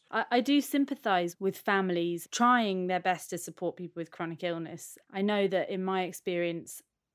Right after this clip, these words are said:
my parents didn't always get it right in, in the way that they spoke to me or they interacted with me about it, but,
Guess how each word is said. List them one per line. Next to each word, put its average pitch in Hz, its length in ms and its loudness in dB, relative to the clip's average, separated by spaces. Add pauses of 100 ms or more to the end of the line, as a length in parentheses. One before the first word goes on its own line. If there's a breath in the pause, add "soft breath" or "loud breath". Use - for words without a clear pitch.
(140)
my 185 200 0
parents 185 400 0
didn't 190 260 -2
always 180 360 -2
get 180 160 -2
it - 100 -4
right 185 520 -2
in, 190 320 -4
in 180 280 -4
the 175 100 -4
way 180 220 0
that 175 260 -6 (460)
they 175 240 2
spoke 185 360 0
to - 100 -8
me 175 160 0
or 175 100 0
they 175 160 -2
interacted 180 600 -4
with 170 80 -12
me 175 120 -2
about 170 340 -2
it, 160 120 -4
but, 175 140 0